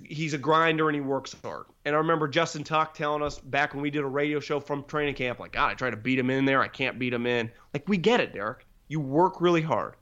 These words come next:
Guess who else works really hard? Steph, Brady, you name it. The best player. Michael Jordan did forever. The great players and the Tiger, they all fucking grind. They don't tell you about it twenty-four seven. You,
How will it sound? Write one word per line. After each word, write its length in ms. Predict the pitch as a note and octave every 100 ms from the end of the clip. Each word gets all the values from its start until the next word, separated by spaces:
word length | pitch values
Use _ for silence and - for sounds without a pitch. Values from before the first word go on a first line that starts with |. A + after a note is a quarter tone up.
| _ _ -
Guess 160 | G#3
who 160 | B3+ G#3+
else 200 | D#3+ -
works 280 | B2+ A2+ B2
really 200 | A#2 G#2+
hard? 240 | D#2 A1 - - _ _
Steph, 500 | - - D#3 A2+ - _ - -
Brady, 560 | C3+ D3 C#3+ A2+ F#2+ F2+ - _ -
you 140 | D#3+
name 240 | E3+ C#3+
it. 100 | - _
The 100 | C#3
best 420 | C3+ C#3+ F3 -
player. 300 | - D#3 A2 -
Michael 380 | C#3+ D#3+ F3 F3
Jordan 380 | D#3 D3+ C3+ A#2+
did 180 | G2+ G2+
forever. 340 | G2 D#2+ - _ _ - _ - -
The 80 |
great 280 | C#3+ G3+ G#3
players 360 | G3 G#3 G3+ E3
and 120 | C#3+
the 100 | C3+ - -
Tiger, 400 | E3 D#3 C3 F2 - _ _
they 120 | E3 -
all 160 | E3+ G3
fucking 380 | F#3+ D#3 B2+ A2
grind. 300 | G2 F2+ -
They 100 | D3+
don't 200 | G3 -
tell 280 | - - G3
you 120 | F3
about 240 | C3+ A#2 F#2+
it 80 | F2+
twenty-four 420 | B2 G#2 G#2+ G#2
seven. 300 | G2 D#2+ B1 - - -
You, 200 | D3+ E3